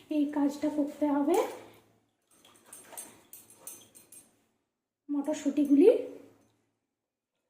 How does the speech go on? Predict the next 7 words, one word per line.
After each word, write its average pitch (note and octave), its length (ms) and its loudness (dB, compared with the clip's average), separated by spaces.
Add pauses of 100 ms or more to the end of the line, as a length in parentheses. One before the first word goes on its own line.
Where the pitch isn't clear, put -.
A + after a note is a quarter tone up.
(280)
গরম C#4+ 500 4
অবস্থায় F4+ 440 4 (560)
ঢেলে D#4 240 0
দিতে D4 280 0
হবে D4 380 2 (440)
এই C#4+ 340 2
ঠান্ডা D4+ 680 6